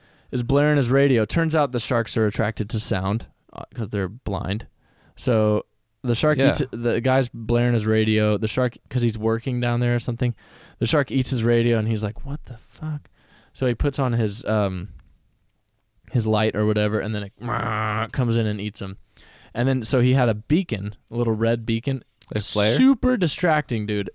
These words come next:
Speaker 1: There's, there's a scene where the girls have the red light,
Speaker 2: Mm.
Speaker 1: and it's just the red light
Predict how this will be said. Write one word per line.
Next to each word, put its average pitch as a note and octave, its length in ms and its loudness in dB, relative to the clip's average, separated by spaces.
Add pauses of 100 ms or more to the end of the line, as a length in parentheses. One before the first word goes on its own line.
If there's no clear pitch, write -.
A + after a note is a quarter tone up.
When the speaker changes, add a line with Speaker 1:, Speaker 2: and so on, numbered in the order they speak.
Speaker 1:
There's, B2 460 0
there's C3 180 0
a C3 80 2
scene F3 440 2
where B2 100 4
the A2+ 100 0
girls C3 380 2
have C3+ 240 0
the A#2 100 0
red A2+ 360 0 (100)
light, A2 400 -6 (500)
Speaker 2:
Mm. G#2+ 300 -6
Speaker 1:
and A#2 400 0 (600)
it's A2+ 180 0
just - 460 -2 (180)
the A#2 100 0
red A2 220 2
light G2+ 320 -4